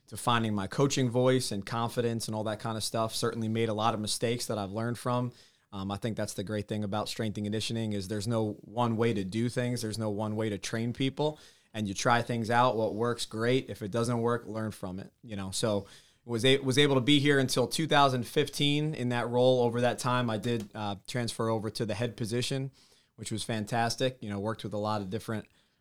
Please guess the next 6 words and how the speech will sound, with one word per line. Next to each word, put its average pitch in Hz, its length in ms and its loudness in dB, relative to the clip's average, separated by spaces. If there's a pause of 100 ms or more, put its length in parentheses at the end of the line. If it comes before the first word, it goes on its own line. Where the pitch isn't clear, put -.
(160)
um, 98 560 -6 (280)
teams 135 380 2
in 110 80 -2
addition 120 380 0
to 104 60 -4
football. 127 540 2